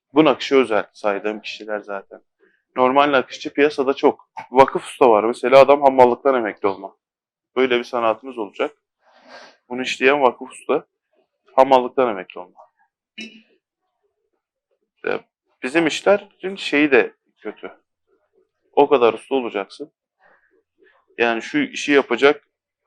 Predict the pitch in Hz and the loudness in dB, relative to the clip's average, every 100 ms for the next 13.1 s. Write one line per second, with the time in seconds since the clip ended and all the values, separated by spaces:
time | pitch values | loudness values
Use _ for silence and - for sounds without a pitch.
0 | _ - - - 139 120 110 113 117 143 | _ -8 -6 4 4 6 4 2 2 -4
1 | 123 143 - 117 107 - 131 110 104 - | -4 -6 -2 -2 -2 -4 -2 -2 -6 -10
2 | 104 107 107 104 101 120 156 _ _ _ | -18 -16 -14 -10 -6 -6 -6 _ _ _
3 | _ _ _ _ _ _ _ 147 131 117 | _ _ _ _ _ _ _ -10 -8 -6
4 | 107 - 117 113 101 - 98 95 95 - | -6 -6 -6 -6 -10 -16 -18 -16 -18 -18
5 | - _ _ _ - 123 123 - 143 135 | -20 _ _ _ 0 0 0 2 2 4
6 | - 135 143 139 123 - 151 - 123 120 | 0 -2 -4 -6 -8 -6 -6 -4 -4 -6
7 | _ _ _ _ - 113 113 117 139 139 | _ _ _ _ -8 -8 -8 -10 -8 -6
8 | 120 120 127 123 120 143 139 - 120 113 | -6 -4 -2 -2 0 0 0 -2 -2 -2
9 | 123 120 127 139 127 - 127 139 120 - | -6 -8 -4 -4 -4 -8 -14 -12 -14 -10
10 | 135 139 123 107 - - - 104 - _ | -10 -6 -2 -2 -4 -12 -14 -14 -14 _
11 | _ _ _ _ _ - 120 135 151 143 | _ _ _ _ _ -2 4 6 6 6
12 | 147 139 123 127 151 - 131 - 147 127 | 6 6 4 2 0 -2 -2 4 8 8
13 | 113 | 6